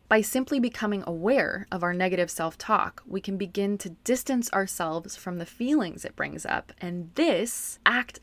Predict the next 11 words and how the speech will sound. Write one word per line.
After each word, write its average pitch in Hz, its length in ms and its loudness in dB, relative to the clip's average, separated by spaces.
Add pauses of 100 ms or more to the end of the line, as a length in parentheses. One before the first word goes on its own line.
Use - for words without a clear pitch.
of 190 140 0
awareness 185 720 0 (140)
is 196 160 -2
the 196 100 4
very 208 400 6
thing 175 500 -2
that - 160 -4
will 175 180 0
enable 185 420 2
us 165 180 -4
to 175 240 -4